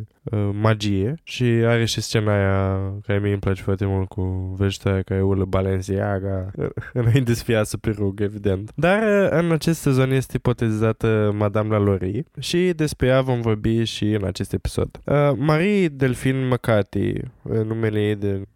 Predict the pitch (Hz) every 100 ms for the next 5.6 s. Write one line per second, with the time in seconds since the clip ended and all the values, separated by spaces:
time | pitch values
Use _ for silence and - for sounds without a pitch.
0 | _ 101 101 107 101 98 90 95 - 101
1 | 160 - 226 202 - 160 160 135 135 139
2 | 127 117 120 - 120 113 113 117 - 110
3 | - - 107 110 104 110 - 95 - 95
4 | 104 135 131 131 110 127 123 120 117 117
5 | 107 95 92 127 -